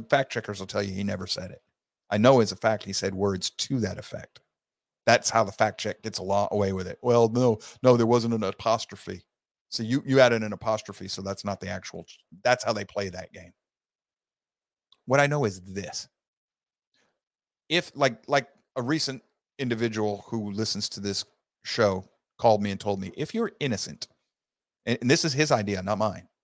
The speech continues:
This is your classmate's idea, and I agree with it. I d-, I hadn't thought about this, but he's right. If you're truly innocent and you're accused of something you didn't do, most people scream bloody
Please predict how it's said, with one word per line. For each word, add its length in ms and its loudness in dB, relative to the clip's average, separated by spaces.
This 120 -6
is 100 -6
your 80 -2
classmate's 540 -2
idea, 340 -10
and 100 -2
I 100 6
agree 240 0
with 140 -4
it. 180 -18
I 120 0
d-, 80 2
I 140 0
hadn't 260 2
thought 160 2
about 240 -8
this, 120 -12
but 140 -8
he's 120 -8
right. 280 0
If 120 -8
you're 100 4
truly 400 2
innocent 360 -2
and 100 -4
you're 120 2
accused 380 -4
of 80 -6
something 240 -2
you 100 -2
didn't 240 -2
do, 280 -4
most 300 0
people 240 -10
scream 920 -4
bloody 500 -2